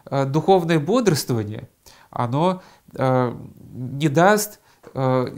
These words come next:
те-, те-, телу никакого дремания и лености. Э, когда он ещё говорил это, появился народ – а впереди его шёл один из двенадцати, называемый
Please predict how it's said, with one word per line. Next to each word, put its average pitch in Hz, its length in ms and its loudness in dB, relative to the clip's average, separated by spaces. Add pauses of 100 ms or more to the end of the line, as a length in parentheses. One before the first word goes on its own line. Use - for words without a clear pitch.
(100)
те-, 98 160 -10
те-, - 320 -14
телу 185 400 2
никакого 151 480 0
дремания 147 560 0
и 120 500 -4
лености. 160 640 -2 (2250)
Э, 127 100 -4 (140)
когда 165 380 6
он 190 120 4
ещё 180 220 2
говорил 170 400 4
это, 180 500 2 (300)
появился 165 500 4
народ – 151 460 4 (480)
а - 160 2
впереди 175 460 2
его 196 180 4
шёл 196 420 2
один 175 360 2
из 170 260 0
двенадцати, 165 680 0
называемый 151 880 0